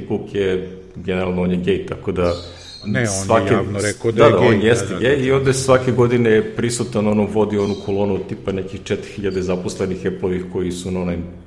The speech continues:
Speaker 1: Pride parade, kako se zove. Znači, o, o, to je, to je njihov, da kažem, public image. I onda ovaj lik sa ovakvim stavovima se apsolutno ne uklapa u takvu firmu. Znači, ono, ti ako nešto promovišeš,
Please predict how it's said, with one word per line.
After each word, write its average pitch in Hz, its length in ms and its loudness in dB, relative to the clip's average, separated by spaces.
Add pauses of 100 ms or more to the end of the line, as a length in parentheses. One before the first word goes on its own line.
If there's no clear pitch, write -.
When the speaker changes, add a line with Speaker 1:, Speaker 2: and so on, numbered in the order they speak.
Speaker 1:
Pride 90 220 0 (100)
parade, 87 300 -2
kako 90 200 -8
se - 140 -12
zove. 110 220 -2 (1300)
Znači, 110 300 0
o, 131 100 6
o, - 400 0 (320)
to 143 160 2
je, - 320 0
to 151 120 4
je 139 80 4
njihov, 135 360 0
da 117 80 0
kažem, 127 440 2
public 117 400 2
image. 101 300 -2 (480)
I 87 140 -4
onda 120 240 0
ovaj 131 220 4
lik 127 180 0
sa 107 180 2
ovakvim 123 320 4
stavovima 110 540 0
se - 300 -4
apsolutno 104 640 -4
ne 95 100 -2
uklapa 98 320 -4
u 92 40 -4
takvu 98 300 -4
firmu. - 260 -2 (260)
Znači, - 260 -10
ono, 92 120 -6
ti 107 200 -4
ako 98 220 -4
nešto 101 340 -2
promovišeš, 92 920 -4